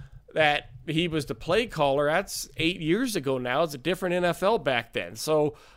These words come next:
I don't know what we'll see from Jason Garrett. He has a, a tradi-, well, he's got a quarterback that you can theoretically do anything with 'cause Jones can move, and he's obviously a statuesque, typical, prototypical pocket passer in style. So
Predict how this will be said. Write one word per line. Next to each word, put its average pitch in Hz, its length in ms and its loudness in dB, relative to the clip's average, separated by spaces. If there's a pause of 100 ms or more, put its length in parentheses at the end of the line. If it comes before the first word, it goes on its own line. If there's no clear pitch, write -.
(120)
I 190 160 10
don't 220 160 6
know 202 100 6
what 208 260 4
we'll 180 120 0
see 160 240 -4
from 143 180 -6
Jason 139 440 -2
Garrett. 131 400 0
He 156 120 0
has 170 180 2
a, 147 140 -6
a 151 140 -2 (480)
tradi-, 165 340 -4 (260)
well, 254 180 2
he's 208 120 2
got 254 120 6
a 202 60 6
quarterback 202 420 4
that 175 160 0
you 196 60 -8
can 175 120 -4
theoretically 190 600 0
do 180 220 -2
anything 180 380 0
with 110 220 -6
'cause 135 180 -4
Jones 170 400 0
can 135 240 -4
move, 165 500 0 (460)
and 180 400 6
he's 160 240 0
obviously 170 400 0
a 147 40 -2
statuesque, 156 800 0 (360)
typical, 160 400 0
prototypical 143 680 2
pocket 151 400 -2
passer 165 500 0
in 107 80 -10
style. 107 500 -2
So 139 300 0